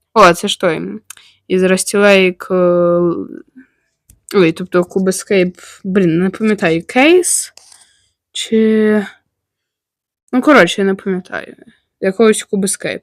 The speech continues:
А, The Mill, от. Бумажка. <laughs> Блін, геніально. О, нічого. О, нічого сі, нічого.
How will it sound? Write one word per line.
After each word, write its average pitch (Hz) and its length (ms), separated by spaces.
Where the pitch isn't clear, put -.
А, 202 180
The 190 180
Mill, 190 280
от. - 320
Бумажка. - 600
<laughs> - 20
Блін, 220 360
геніально. 214 1200
О, 160 320
нічого. 95 460
О, - 140
нічого 226 400
сі, 190 220
нічого. 190 580